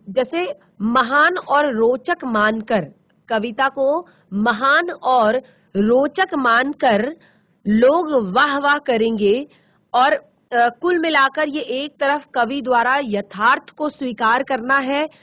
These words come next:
और दूसरी तरफ, अ, दूसरी तरफ एक महान कवि की, दूसरी तरफ एक महान कवि की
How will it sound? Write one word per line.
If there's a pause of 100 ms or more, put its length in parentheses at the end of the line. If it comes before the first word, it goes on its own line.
(220)
और
दूसरी
तरफ, (580)
अ,
दूसरी
तरफ (360)
एक
महान
कवि
की, (480)
दूसरी
तरफ (360)
एक
महान
कवि
की